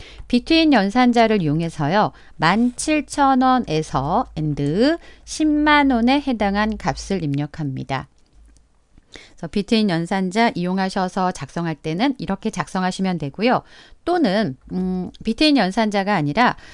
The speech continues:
and 연산자를 사용할 때는 크거나 같다 만 칠천이라고 입력하시고 and 작거나 같다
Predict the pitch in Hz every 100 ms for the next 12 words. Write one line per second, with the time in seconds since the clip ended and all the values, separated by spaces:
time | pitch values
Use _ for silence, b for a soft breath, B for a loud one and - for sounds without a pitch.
0 | B B B B 202 240 320 254 226 262
1 | 240 233 247 262 247 220 220 208 175 262
2 | 370 - 254 277 277 254 208 - 214 214
3 | - 151 202 214 - 311 294 302 269 247
4 | 196 180 226 226 151 143 - 165 - 143
5 | 147 147 - 156 160 147 147 202 294 339
6 | B B - - 170 208 226 233 233 170
7 | - - 254 302